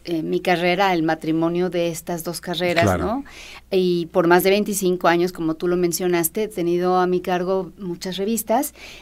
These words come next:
Speaker 1: y muchos equipos con muchas mujeres, ¿no?
Speaker 2: Claro.
Speaker 1: En, en nuestro medio, como sabes, Roberto, en la moda, eh, la mayor parte de las personas somos mujeres.
Speaker 2: Ujú.
Speaker 1: Y es bueno, muy bueno, porque es uno de los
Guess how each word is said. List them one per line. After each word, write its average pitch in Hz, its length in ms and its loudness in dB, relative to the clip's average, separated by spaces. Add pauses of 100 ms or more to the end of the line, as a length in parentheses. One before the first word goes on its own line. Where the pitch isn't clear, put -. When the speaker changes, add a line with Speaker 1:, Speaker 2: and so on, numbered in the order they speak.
(100)
Speaker 1:
y 320 160 6
muchos 277 680 2
equipos 240 640 -4 (120)
con 220 260 -2
muchas 208 500 -2
mujeres, 185 680 -6
¿no? - 100 -6
Speaker 2:
Claro. 185 300 -2
Speaker 1:
En, 190 300 -4 (100)
en 190 160 -2
nuestro 190 320 -2
medio, 220 400 0
como 392 240 -6
sabes, 190 320 2
Roberto, 180 320 -4
en 185 80 -2
la 175 80 0
moda, 180 420 -2 (460)
eh, 175 220 0
la 170 120 0
mayor 175 240 0
parte 190 220 -4
de 190 80 -2
las 185 260 -4
personas 170 480 -8
somos 175 300 -8
mujeres. 220 640 -4
Speaker 2:
Ujú. 101 320 -6
Speaker 1:
Y 185 500 -2 (120)
es 214 180 2
bueno, 247 500 6
muy 262 280 2
bueno, 220 500 -2
porque 196 300 -4
es 196 120 -6
uno 226 200 -6
de 226 100 -2
los 202 220 -4